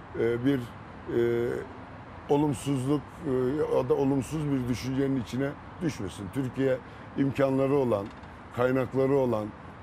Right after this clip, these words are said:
e, büyük bir potansiyele sahip bir ülkedir. Türkiye'nin bugün başına gelen felaket yanlış yönetim anlayışından, e, kaynaklıdır.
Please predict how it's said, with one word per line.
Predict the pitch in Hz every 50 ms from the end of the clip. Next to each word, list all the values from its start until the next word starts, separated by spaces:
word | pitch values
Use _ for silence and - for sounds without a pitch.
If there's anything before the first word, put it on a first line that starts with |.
| - -
e, | 110 110 110 104 98 98
büyük | 123 156 185 156 -
bir | 151 156 139
potansiyele | 101 - 135 110 - 139 131 117 98 123 131 131 131 139 127 127 - - - - - - -
sahip | - - 135 - 131 123 113 - 190
bir | 208 175
ülkedir. | 151 135 113 - 139 127 107 98 98 82 -
Türkiye'nin | - 151 143 127 139 143 135 135 135 127
bugün | 131 139 143 147 135 127
başına | 131 101 - - 139 147 139
gelen | 131 123 113 107 104 101 95 90 104
felaket | 113 131 127 120 110 90 - 143 170 160 - - - - - - - - - -
yanlış | 117 135 139 139 139 143 147 170 185 160 - - -
yönetim | 143 135 131 135 123 - 127 127
anlayışından, | 123 117 113 110 110 107 104 98 - - 101 101 98 98 95 85 78 - - - - - - - - 120
e, | 101 101 95 92 -
kaynaklıdır. | - 95 107 117 127 127 127 113 - 131 135 123 139 160